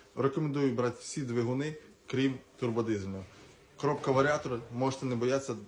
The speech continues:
вона сама надійна з варіаторів у всіх кросоверах, яка може бути. Так що Subaru Outback, рекомендація до покупки. Наступні два автомобілі, вони вже йдуть такі більш-менш преміальні.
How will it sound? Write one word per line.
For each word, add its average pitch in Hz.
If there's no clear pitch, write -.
вона 123
сама 120
надійна 110
з 98
варіаторів 104
у -
всіх 113
кросоверах, 107
яка 98
може 95
бути. 95
Так 113
що 85
Subaru 107
Outback, 127
рекомендація 107
до 98
покупки. -
Наступні 147
два 131
автомобілі, 131
вони 120
вже 117
йдуть 110
такі -
більш-менш 117
преміальні. 117